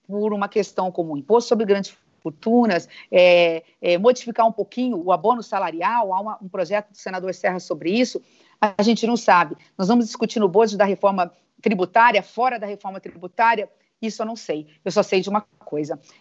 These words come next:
É, se nós sairmos dessa pandemia de, da, igual nós entramos, é sinal que nós não enten-, não, não aprendemos absolutamente nada sobre o valor da vida,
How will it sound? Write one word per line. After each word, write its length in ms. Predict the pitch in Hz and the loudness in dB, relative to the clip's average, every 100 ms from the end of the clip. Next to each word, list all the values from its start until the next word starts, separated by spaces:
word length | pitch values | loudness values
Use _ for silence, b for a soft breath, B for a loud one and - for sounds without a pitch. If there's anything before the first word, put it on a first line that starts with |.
| - | 2
É, 180 | 185 175 | 4 4
se 200 | 175 196 | 0 -2
nós 200 | 202 220 | -2 0
sairmos 360 | 269 254 254 | 0 0 -2
dessa 200 | 240 240 | -6 -6
pandemia 520 | - 233 214 190 170 - _ | -6 -4 -4 -4 -6 -8 _
de, 160 | - - - | -14 -14 -6
da, 200 | 175 - | -2 -2
igual 540 | 185 156 185 214 208 196 | -2 4 6 6 4 -2
nós 240 | 190 185 | -6 -4
entramos, 580 | 175 160 190 233 175 - _ _ - | -8 -2 0 0 -2 -14 _ _ -12
é 60 | |
sinal 280 | 180 185 190 | -10 -4 -2
que 120 | 196 | -2
nós 140 | 190 175 | -6 -8
não 60 | |
enten-, 260 | 190 175 175 | -6 -8 -8
não, 240 | 185 190 190 | -8 -6 -6
não 320 | 180 190 185 | -4 -4 -2
aprendemos 600 | - 196 185 208 226 - - | 0 0 2 2 2 -4 0
absolutamente 960 | 233 262 226 - 208 202 185 190 - - 180 | 4 4 0 -8 -10 -8 -10 -12 -18 -20 -12
nada 460 | 175 165 156 151 - _ _ _ | -4 -4 -4 -8 -20 _ _ _
sobre 260 | - 170 | -8 -4
o 60 | 185 | 0
valor 300 | 180 185 208 | 0 0 2
da 100 | 208 | 0
vida, 480 | - 185 180 190 | 0 -8 -6 -6